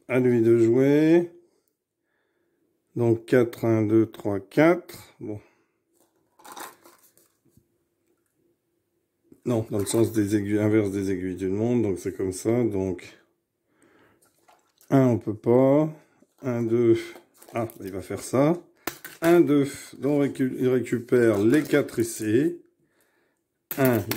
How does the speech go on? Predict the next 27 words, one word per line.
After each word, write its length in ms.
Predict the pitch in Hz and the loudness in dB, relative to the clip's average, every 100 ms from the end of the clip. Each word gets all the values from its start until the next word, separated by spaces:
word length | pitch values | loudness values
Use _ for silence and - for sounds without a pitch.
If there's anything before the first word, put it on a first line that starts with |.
| 107 | 0
deux, 320 | 131 151 170 | 2 2 0
trois, 380 | - 143 147 147 | -4 -2 -2 -2
quatre. 460 | - 135 131 127 - - _ | -4 -2 -2 -6 -16 -20 _
Il 120 | 143 143 | -6 -2
récupère 840 | 139 113 135 - 131 127 120 104 85 _ _ _ _ _ _ _ _ _ _ _ _ _ _ _ - | -2 0 -4 0 0 2 0 -4 -8 _ _ _ _ _ _ _ _ _ _ _ _ _ _ _ 0
les 320 | 113 127 147 | 2 4 2
trois 320 | - 127 120 | -2 -2 -2
ici. 720 | 101 95 - 113 127 147 175 - _ _ _ _ _ _ _ _ _ _ _ _ _ _ _ _ _ _ _ _ _ - | -2 -6 -2 2 4 4 0 -4 _ _ _ _ _ _ _ _ _ _ _ _ _ _ _ _ _ _ _ _ _ -4
Un, 300 | 151 151 165 - - | 0 2 0 -4 -6
deux, 360 | 117 139 147 - - | 0 2 2 -2 -10
trois. 420 | - 127 123 117 - _ _ _ _ _ _ _ - | -10 -4 -2 -2 -6 _ _ _ _ _ _ _ -4
Etc, 340 | 196 - 196 185 185 175 165 | -2 2 2 4 2 4 2
et 40 | |
cetera, 540 | - 175 - 113 147 | 0 0 0 0 2
jusqu'à 380 | 196 170 - 175 | 4 2 2 4
ce 100 | 170 | 4
qu'un 200 | - 160 | 2 2
joueur, 400 | 143 151 160 147 | 2 2 2 2
alors 180 | 117 95 | 0 -4
par 160 | 127 123 | -4 -2
exemple, 460 | 117 120 123 113 | -2 -2 -2 -4
imaginons 440 | 117 110 107 117 117 | -2 0 0 0 0
que 240 | - - | -2 -2
lui 160 | 123 127 | 2 4
ait 120 | 110 | 4
gagné 320 | 107 101 104 | 2 0 -2
ça, 640 | 92 - 131 135 147 160 | -4 -2 2 2 2 -2